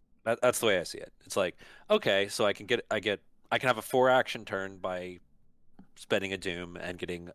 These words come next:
the, the, the Duke style move and investigate. Okay, that, that works. It's, I don't feel like it's something that's, like, super dangerous because the game doesn't often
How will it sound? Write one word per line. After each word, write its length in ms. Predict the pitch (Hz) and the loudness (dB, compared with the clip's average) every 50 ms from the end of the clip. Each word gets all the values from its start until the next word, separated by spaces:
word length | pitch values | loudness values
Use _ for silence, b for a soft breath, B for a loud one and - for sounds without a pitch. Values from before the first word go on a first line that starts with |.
| _ _ - - | _ _ -8 -2
the, 180 | 104 101 95 - | -2 -2 -2 0
the, 180 | 87 90 98 92 | 2 2 2 4
the 100 | - 104 95 | 4 0 -2
Duke 320 | - - 117 113 104 - | 2 2 0 0 0 0
style 500 | - - - - 98 92 90 90 87 87 | -2 0 4 4 6 6 6 6 6 4
move 260 | 82 90 95 95 87 | 2 0 -2 -2 -2
and 80 | 92 90 | -2 -4
investigate. 600 | 85 80 82 82 - - 82 78 80 - - - _ _ _ _ _ _ _ _ _ - | -8 -8 -10 -10 -10 -10 -10 -12 -12 -12 -14 -16 _ _ _ _ _ _ _ _ _ 0
Okay, 400 | 160 - - - 87 78 - _ _ _ _ _ _ _ _ _ _ _ | 0 2 2 0 -2 -2 -6 _ _ _ _ _ _ _ _ _ _ _
that, 260 | - 120 117 120 - _ _ _ b b b b b _ _ _ _ _ _ _ _ _ _ _ _ _ | 2 2 2 2 0 _ _ _ b b b b b _ _ _ _ _ _ _ _ _ _ _ _ _
that 180 | - 127 127 104 | 4 4 4 6
works. 360 | 107 110 107 - - - - - | 4 2 2 2 0 -4 -2 0
It's, 180 | 131 120 - - - | 0 0 0 2 2
I 60 | 139 | 2
don't 160 | 135 135 127 | 2 2 2
feel 140 | - 143 131 | 4 4 6
like 140 | 131 120 104 | 6 4 4
it's 120 | 113 - | 0 -2
something 220 | - 110 110 117 107 | -4 -4 -4 -4 -4
that's, 180 | 107 101 - | -4 -2 -2
like, 120 | 120 101 - | -4 -4 -4
super 300 | - - 120 - 113 98 | -4 -8 -6 -6 -6 -8
dangerous 560 | - 98 92 104 - 120 123 127 120 - - | -8 -8 -10 -8 -4 -2 -2 0 0 -2 -6
because 400 | - 117 101 - 104 101 98 92 | -6 -8 -4 0 0 0 0 0
the 80 | - 107 | -4 -4
game 340 | 95 - 110 107 113 113 104 | -2 -2 -2 -2 -2 -6 -6
doesn't 360 | - 107 101 98 101 107 104 - - | -6 -6 -6 -6 -6 -10 -12 -12 -10
often 420 | 98 95 104 - - - 95 92 | -8 -8 -8 -8 -8 -10 -10 -10